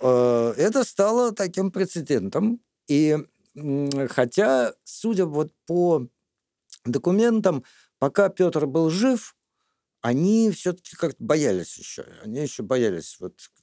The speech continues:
э, как бы апеллировать к этому. А когда Петр умер,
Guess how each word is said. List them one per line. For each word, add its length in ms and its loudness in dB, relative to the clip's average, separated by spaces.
э, 40 -20
как 200 -8
бы 100 -4
апеллировать 600 0
к 100 -14
этому. 280 -18
А 100 -8
когда 280 2
Петр 360 2
умер, 460 2